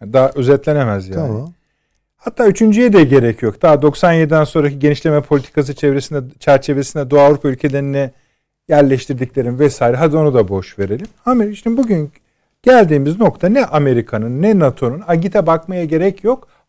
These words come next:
Speaker 1: Avrupa Birliği'nin bölümü de aynısını tutacaktır.
Speaker 2: Tabii,
Speaker 1: Batı,
Speaker 2: tabii, tabii.
Speaker 1: tabii. Yani Batı tam yekpare gözükmek istiyor. Şimdi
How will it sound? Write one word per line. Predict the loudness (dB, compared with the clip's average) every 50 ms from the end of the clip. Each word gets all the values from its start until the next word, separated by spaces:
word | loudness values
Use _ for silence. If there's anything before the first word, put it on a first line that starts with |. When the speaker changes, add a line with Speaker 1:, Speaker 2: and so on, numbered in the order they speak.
| _
Speaker 1:
Avrupa | 0 0 0 0 -4 -4 -4
Birliği'nin | -4 -4 -4 -4 -4 -4 -4 -2 0
bölümü | 0 0 0 -2 -4 -6
de | -6 -4
aynısını | -2 -2 0 0 -2 -4 -6 -10 -12 -14
tutacaktır. | -10 -6 -6 -6 -4 -4 -8 -8 -10 -16 -18 -18 _ _
Speaker 2:
Tabii, | -2 0 4 4
Speaker 1:
Batı, | 4 4 4
Speaker 2:
tabii, | 2 2 2 2 0
tabii. | -4 -4
Speaker 1:
tabii. | 0 0 0 0 0 -6 -10 _ _ _ _ _
Yani | -4 -4 -4 0 0
Batı | 0 0 0 -4 -4
tam | 0 0 0 0 -2 -6 -10 _
yekpare | -2 -2 -2 -2 2 2 4 4 6 4 4
gözükmek | 2 -2 -4 -4 -8 -10 -10 -14 -14 -14 -16
istiyor. | -20 -20 -16 _ -8 -6 -4 -6 -6 -8 _ _ _ _ _ _ _ _ _
Şimdi | -8 -4 -2 -2 0 0 2 4 4 4 4 2